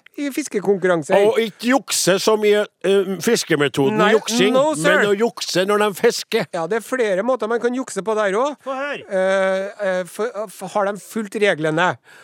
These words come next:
Speaker 1: Har de, eh, fanget fisken selv? Sant? Har de hatt med seg en fisk opp,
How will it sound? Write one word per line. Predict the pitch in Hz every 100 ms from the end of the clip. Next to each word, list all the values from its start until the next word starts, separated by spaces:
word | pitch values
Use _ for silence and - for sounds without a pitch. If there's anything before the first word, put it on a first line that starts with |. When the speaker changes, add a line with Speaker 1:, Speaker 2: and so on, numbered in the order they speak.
| _
Speaker 1:
Har | - 208 180
de, | 196 220
eh, | 220 220
fanget | 190 - - 226 185 175
fisken | 208 - 196
selv? | 196 247 311 247 _ _ _ _ _ _
Sant? | - - _ _
Har | 208 190
de |
hatt | - 240 214
med | 165 135
seg | 160 202
en |
fisk | 202 240 - - - _ _ _ _
opp, | 240 208